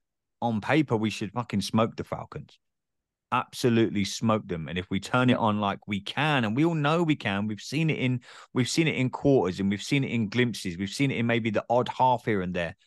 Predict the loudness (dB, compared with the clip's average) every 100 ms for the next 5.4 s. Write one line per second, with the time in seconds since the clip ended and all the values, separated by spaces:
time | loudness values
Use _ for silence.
0 | _ _ _ _ 0 2 2 2 2 4
1 | 4 2 2 2 2 2 0 -2 -2 0
2 | 0 -2 -4 -2 0 2 4 2 2 0
3 | 0 -2 0 2 2 -2 _ _ _ _
4 | _ _ -2 -2 -2 -4 0 2 2 0
5 | -2 0 0